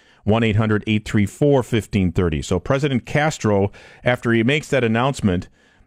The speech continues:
that she did not violate any university policy, and you can be, you can determine whether or not she should be at the school in just a minute when we play this next clip of sound. He evaded all follow-up questions. The guy made the announcement, wouldn't answer any questions,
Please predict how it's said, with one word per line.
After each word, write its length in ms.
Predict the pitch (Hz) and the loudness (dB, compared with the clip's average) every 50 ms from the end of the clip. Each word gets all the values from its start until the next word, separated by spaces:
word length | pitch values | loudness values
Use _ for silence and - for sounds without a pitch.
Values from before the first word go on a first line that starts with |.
| _ | _
that 200 | - 117 117 110 | -2 -2 -2 -2
she 180 | - - - 147 | -2 -4 -2 -2
did 140 | 139 135 120 | 0 0 0
not 160 | 127 135 131 | 0 -2 -2
violate 420 | 123 120 120 127 127 123 120 117 | 0 2 2 4 4 4 2 2
any 160 | 113 107 110 107 | 2 2 2 2
university 500 | 113 117 120 113 117 113 - - 104 98 | 2 2 2 2 0 0 0 0 -2 0
policy, 640 | - - 110 113 117 107 95 - - 90 90 92 | 0 0 2 2 2 0 0 -2 -2 -2 -2 0
and 120 | 95 92 101 | 2 2 2
you 100 | 120 117 | 2 2
can 220 | - 107 104 95 | 2 0 0 0
be, 80 | 104 101 | 0 0
you 220 | 98 92 110 127 | 2 2 0 0
can 140 | - 127 113 | 0 0 -2
determine 420 | 95 92 90 - 113 107 104 98 92 | -2 -2 -4 -2 -2 0 0 0 0
whether 160 | 95 95 95 | 0 2 2
or 40 | 95 92 | 0 0
not 100 | 90 - | 0 0
she 140 | - 107 | -2 -2
should 180 | 95 - 95 87 | -2 -2 -2 0
be 100 | 92 90 | 0 0
at 100 | 90 - | 0 -2
the 60 | - | -6
school 280 | - - - 107 101 95 | -10 -4 0 0 0 0
in 80 | 90 | 0
just 160 | 87 92 - - | -2 -2 -2 0
a 40 | |
minute 200 | 92 95 90 85 | 0 2 0 0
when 100 | 73 87 | -2 -2
we 100 | 90 87 | -2 -2
play 160 | 87 - 98 92 | -2 0 0 0
this 160 | 87 82 - | 0 0 0
next 200 | 95 87 82 - | -2 -2 -2 -2
clip 200 | - 104 92 - | -4 -4 -4 -4
of 80 | - | -4
sound. 320 | - - 104 92 82 78 73 - - - - - _ _ _ _ | -4 -2 -2 0 -2 -2 -4 -8 -14 -20 -20 -20 _ _ _ _
He 180 | - 131 127 | -2 0 0
evaded 380 | 123 110 107 127 123 120 117 110 - _ | 0 0 0 0 0 0 -2 -4 -4 _
all 440 | - 131 135 139 139 147 151 156 147 - - | 0 2 4 4 4 4 2 0 -2 -6 -6
follow-up 480 | - - 131 127 120 120 117 113 - | -2 0 2 2 4 2 2 0 0
questions. 500 | - - 117 110 - - - 76 - - | -2 -2 -2 -2 -2 -6 -10 -10 -10 -8
The 80 | - 110 | -4 -2
guy 220 | 107 127 143 151 | 0 2 2 2
made 180 | 143 139 147 147 | 0 0 0 0
the 120 | 151 147 | 0 0
announcement, 440 | 139 131 127 123 117 - - 107 107 | 0 2 0 0 -2 -2 -2 -2 0
wouldn't 220 | 117 143 147 135 | 0 0 0 0
answer 300 | 120 127 127 123 - 127 113 | 0 0 -2 0 0 0 0
any 120 | 113 107 | 0 0
questions, 800 | 101 - - 143 180 170 - - - 80 71 76 90 - - | 0 0 0 0 0 0 -2 -4 -4 -2 -2 -2 -4 -6 -10